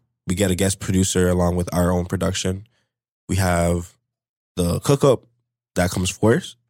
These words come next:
Uh, f-, phew, yikes. The cookup that comes first. And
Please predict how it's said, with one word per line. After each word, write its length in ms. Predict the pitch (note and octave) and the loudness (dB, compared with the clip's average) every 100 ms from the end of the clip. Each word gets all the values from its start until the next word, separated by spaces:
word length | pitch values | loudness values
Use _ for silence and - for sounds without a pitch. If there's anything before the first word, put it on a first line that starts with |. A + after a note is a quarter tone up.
| - - | -16 -6
Uh, 200 | F#2+ F2+ | -2 0
f-, 160 | F2+ - _ - | -2 -8 _ -10
phew, 380 | - F4 C4+ - _ - | 2 4 4 -2 _ -10
yikes. 320 | D#3 - - _ _ _ - | -8 -8 -14 _ _ _ -4
The 60 | A2 | 0
cookup 340 | F#3 F3+ D#3+ B2+ | 2 6 4 4
that 120 | G#2+ | 2
comes 180 | B2+ A#2 | 0 2
first. 460 | G#2+ A2 - - _ _ _ _ - | 2 2 0 -10 _ _ _ _ -2
And 800 | F#2+ F#2 F#2 F2+ F2 E2+ E2 | 2 4 4 4 2 0 -4